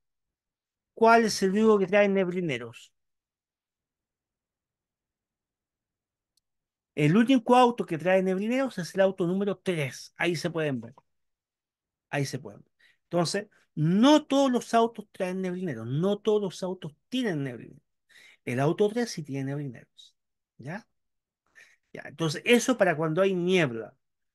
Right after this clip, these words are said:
Los neblineros son focos, ¿cierto?, adicionales que tienen los vehículos. Algunos los traen de fábrica. También usted se los puede mandar a instalar si quiere. Hoy en día, la gran mayoría los trae de fábrica. Hoy en día,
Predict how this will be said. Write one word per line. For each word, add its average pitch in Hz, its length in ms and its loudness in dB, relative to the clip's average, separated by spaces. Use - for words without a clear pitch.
Los 139 160 0
neblineros 208 720 2
son 151 280 -6
focos, 196 400 2
¿cierto?, 180 300 -2
adicionales 160 500 0
que 208 100 -2
tienen 214 220 -4
los 202 120 -4
vehículos. 220 320 0
Algunos 190 380 0
los 170 140 -2
traen 180 160 -2
de 185 80 -2
fábrica. 190 500 2
También 160 280 4
usted 170 180 -2
se 190 140 -6
los 151 120 -2
puede 190 220 2
mandar 175 320 0
a - 40 2
instalar 170 400 -2
si - 140 -14
quiere. 214 300 -8
Hoy 247 180 6
en 240 140 6
día, 262 160 4
la 254 120 6
gran 202 220 4
mayoría 247 380 0
los 262 140 -2
trae 240 180 0
de 233 100 -2
fábrica. 180 720 -4
Hoy 180 220 2
en 190 120 0
día, 226 320 0